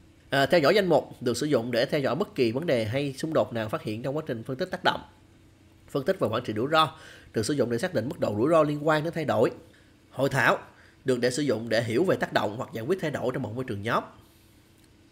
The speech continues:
Các bên liên quan. Ờ, đầu tiên là khách hàng. Các bạn sẽ thấy là dùng để cung cấp các phản hồi liên quan tới tác động mà thay đổi sẽ mang lại. Ờ, những bạn, ờ, domain subject matter expert, những bạn chuyên gia về một cái lĩnh vực nào đó sẽ có chuyên môn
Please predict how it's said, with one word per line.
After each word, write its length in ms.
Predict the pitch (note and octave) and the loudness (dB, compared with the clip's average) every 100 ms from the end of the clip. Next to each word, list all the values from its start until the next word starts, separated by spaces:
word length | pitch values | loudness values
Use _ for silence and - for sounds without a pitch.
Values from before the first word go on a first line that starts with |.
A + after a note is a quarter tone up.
| _ _ _ - _ - | _ _ _ -20 _ -4
Các 140 | G3 G3+ | 0 2
bên 100 | F3+ | 2
liên 120 | D#3+ | 0
quan. 180 | F3 E3 - - - - - - | 0 0 -2 -2 -2 -2 -12 -8
Ờ, 240 | A#2+ A2+ A2 | -2 0 0
đầu 120 | A#2+ | 2
tiên 140 | F3 | 2
là 60 | A#2+ | 2
khách 160 | - | 0
hàng. 240 | - B2 G#2 - - - | 2 2 0 -8 -20 -12
Các 100 | E3 | -8
bạn 100 | C3+ A2+ | -6 -6
sẽ 80 | A#2+ | -4
thấy 200 | C#3+ F3+ | -2 -2
là 140 | C3 | -4
dùng 300 | G2+ G#2 G#2 | -2 -4 -4
để 100 | G#2 | -6
cung 160 | A#2+ C3+ | -6 -4
cấp 140 | F#3+ - | -6 -4
các 120 | - | -6
phản 160 | C3 - | -4 -4
hồi 220 | A#2+ G#2 | -2 -2
liên 160 | A#2 C3+ | -2 -4
quan 140 | C3 | -4
tới 100 | D3 | -4
tác 160 | E3+ - | -6 -2
động 160 | A2+ G2 - | -4 -4 -10
mà 80 | G2+ | -10
thay 140 | B2+ | -8
đổi 140 | - - | -8 -8
sẽ 100 | C3+ | -8
mang 140 | B2+ | -6
lại. 200 | - - - - - - - - | -6 -6 -10 -20 -20 -20 -20 -10
Ờ, 360 | A#2 G#2+ G#2 G2+ | -4 -2 -2 -6
những 220 | G#2 C#3 | -6 -4
bạn, 360 | D3+ G2+ G#2 B2 | -2 -2 -4 -6
ờ, 180 | A#2 A2+ | -4 0
domain 320 | C#3 C#3+ C#3+ | 0 0 0
subject 220 | C3 E3+ F#3 | -2 -6 -6
matter 180 | C#3 - | -4 -6
expert, 420 | - - F#3+ C4 - - - - - | -6 0 4 4 2 -14 -20 -20 -12
những 120 | B2+ | -8
bạn 160 | C#3+ - | -6 -6
chuyên 200 | - C#3+ | -4 2
gia 180 | D#3 D#3+ | 4 6
về 60 | |
một 140 | C3+ A2+ | 4 0
cái 80 | D3 | 0
lĩnh 100 | C#3+ | -2
vực 120 | C#3 | -2
nào 80 | A2 | 0
đó 280 | C3 - - - - | 0 -2 -8 -20 -2
sẽ 140 | B2+ | -2
có 400 | C3 F3+ A3 B3+ - | 4 4 4 0 2
chuyên 240 | F#3+ F3 | 2 8
môn 260 | F3+ F3+ | 8 8